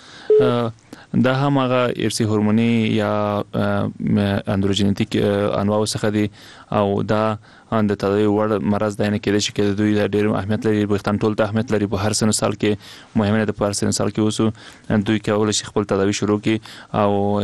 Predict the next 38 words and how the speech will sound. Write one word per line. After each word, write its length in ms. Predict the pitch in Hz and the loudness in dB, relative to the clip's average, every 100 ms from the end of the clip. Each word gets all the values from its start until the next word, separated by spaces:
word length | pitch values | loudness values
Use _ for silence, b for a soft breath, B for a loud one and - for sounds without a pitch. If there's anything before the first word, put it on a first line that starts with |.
| - | -2
احتمال 480 | - - 107 104 107 | -6 -2 0 2 2
او 80 | 101 | 0
امکان 280 | 98 110 107 | 0 0 0
زیات 180 | 110 | 0
شي 180 | 107 107 | -2 -2
د 40 | 101 | 0
دوی 220 | 107 104 | 2 0
ویښتان 220 | - 104 | -2 0
بیرته 320 | 104 101 104 - B B | 0 0 -2 -4 B B
هغه 280 | - 104 101 | -4 0 0
وړکې 160 | 98 113 | 0 0
ویښتان 340 | 107 101 110 | 0 0 -2
چې، 140 | 104 110 104 98 | -2 0 0 0
هغه 140 | 110 107 | 0 0
ویښتان 240 | 104 110 | 0 -2
چې 100 | 104 | -2
وړکې 260 | 101 101 98 | -2 -2 -4
شوې 280 | - 113 | 0 0
ده 200 | 110 107 107 B B B | 2 0 -4 B B B
یا 120 | 104 | -2
کوچنۍ 280 | 104 - 104 | -2 -2 0
شوې 220 | 117 113 | 2 2
ده، 100 | 104 | 2
هغه 200 | 101 104 | 0 0
بیرته 320 | 101 104 101 | 0 -2 -2
غټ 140 | 104 | -2
سي 320 | 110 - 120 113 B B | -4 -2 -2 -2 B B
او 200 | - 101 | -4 0
ویښتان 580 | 101 - 113 110 113 110 110 B - | 0 0 0 2 2 0 -4 B -2
بیرته 280 | 113 110 110 | 0 0 0
ګڼ 200 | 113 117 | 0 0
سي 180 | - | 0
او 220 | 117 104 101 | 0 2 0
د، 100 | 104 101 - 107 | 0 -2 -4 -2
د 100 | 101 | 0
دوی 120 | 110 | 0
په 160 | 104 107 107 107 107 107 104 - B B | 2 2 4 2 2 0 -2 -4 B B
خوله 360 | - 117 117 | 0 2 0